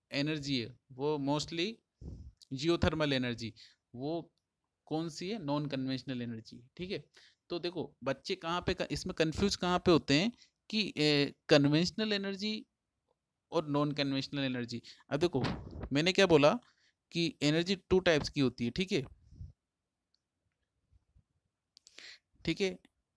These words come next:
ये एनर्जी टू टाइप्स की होती है according to uses।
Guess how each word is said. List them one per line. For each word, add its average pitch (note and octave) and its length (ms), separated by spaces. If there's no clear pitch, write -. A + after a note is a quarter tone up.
ये B2 280
एनर्जी D3 340
टू E3+ 180
टाइप्स D3 300
की - 120
होती C#3 200
है D#3 100
according C#3+ 320
to C4+ 160
uses। B2 320